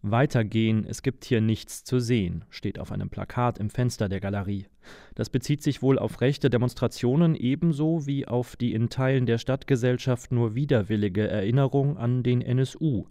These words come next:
Die rechtsextreme Terrorgruppe hatte elf Jahre in Zwickau gelebt, unentdeckt von der Polizei, unterstützt von der lokalen Neonazi-Szene.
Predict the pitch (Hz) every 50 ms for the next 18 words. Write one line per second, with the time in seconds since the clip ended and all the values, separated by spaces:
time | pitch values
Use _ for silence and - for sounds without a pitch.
0 | - - - - - - - - - - - - 101 120 135 - - 139 117 -
1 | - 127 113 117 110 - 127 117 143 151 139 - - 151 - - 151 131 110 131
2 | 120 - 123 - 110 127 139 - - 123 120 120 135 139 117 107 92 98 - -
3 | 113 123 - 113 101 98 110 107 110 117 92 - - - - - - - - -
4 | - - 131 175 185 160 123 107 110 123 131 - - - - 120 113 107 101 95
5 | - 107 98 98 95 - - 120 101 101 110 127 139 151 - - 127 127 - 127
6 | 123 120 - - 139 143 - - - - - - 139 131 127 123 120 127 123 -
7 | 120 110 107 110 110 123 135 135 120 101 95 95 87 - - - 107 - - -
8 | - 107 92 87 90